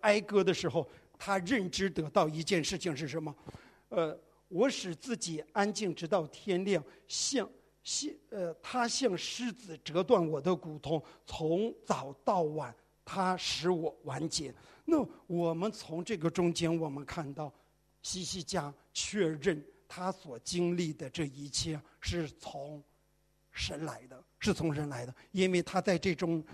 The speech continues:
中间表露是什么？他像狮子，折断我的骨头。他像那，呃，约伯在他的诗篇当中，也同样用这样的词，“全能者对付我，全能者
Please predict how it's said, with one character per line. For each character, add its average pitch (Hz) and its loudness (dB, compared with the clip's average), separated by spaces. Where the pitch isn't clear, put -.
中 180 0
间 165 0
表 147 -2
露 175 2
是 151 -4
什 139 -8
么？ 139 -12
他 170 -2
像 160 2
狮 180 -2
子， 151 -6
折 180 -2
断 165 4
我 139 -10
的 151 -12
骨 143 -16
头。 151 -12
他 247 2
像 220 2
那， 185 4
呃， 170 2
约 220 2
伯 170 -2
在 202 2
他 - -4
的 180 0
诗 185 -4
篇 165 -4
当 160 -2
中， 165 -4
也 202 -2
同 196 -6
样 247 -2
用 262 -4
这 247 -6
样 220 -2
的 202 2
词 185 -4
，“全 240 0
能 247 -4
者 202 -4
对 262 -2
付 208 -10
我， 185 0
全 - -4
能 254 -2
者 202 2